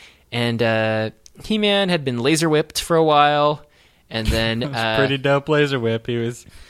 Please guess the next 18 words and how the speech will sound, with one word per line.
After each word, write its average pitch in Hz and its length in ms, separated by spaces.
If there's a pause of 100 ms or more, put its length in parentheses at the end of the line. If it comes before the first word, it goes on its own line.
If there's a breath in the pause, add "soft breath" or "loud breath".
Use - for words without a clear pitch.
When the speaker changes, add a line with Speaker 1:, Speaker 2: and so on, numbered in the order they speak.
(260 loud breath)
Speaker 2:
he 127 80
was 117 180
reacting 120 680
pretty 117 260
heavily 117 440
to 113 180
it 113 80
even 110 180
before 113 320
it 110 60
hit 117 180
him. 95 160
It - 80
was, 104 240
it 98 160
was - 320
pretty 107 160
good. 98 320